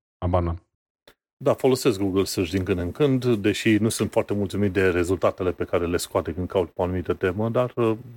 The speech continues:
Speaker 2: este relativ, uh, hai să zicem, este relativ, uh, ok,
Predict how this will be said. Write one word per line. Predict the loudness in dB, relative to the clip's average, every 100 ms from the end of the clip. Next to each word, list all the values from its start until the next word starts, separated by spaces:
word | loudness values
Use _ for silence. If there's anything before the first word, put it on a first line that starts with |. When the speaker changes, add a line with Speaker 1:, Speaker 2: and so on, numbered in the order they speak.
| -2
Speaker 2:
este | -2 0 0
relativ, | 2 2 2 0 -2
uh, | 0 0 0 _ _ _ _
hai | -4 -4
să | -4
zicem, | -4
este | -2 0
relativ, | 0 2 0 -2 -4 0
uh, | 0 0 -4 _ _ -4
ok, | -2 -4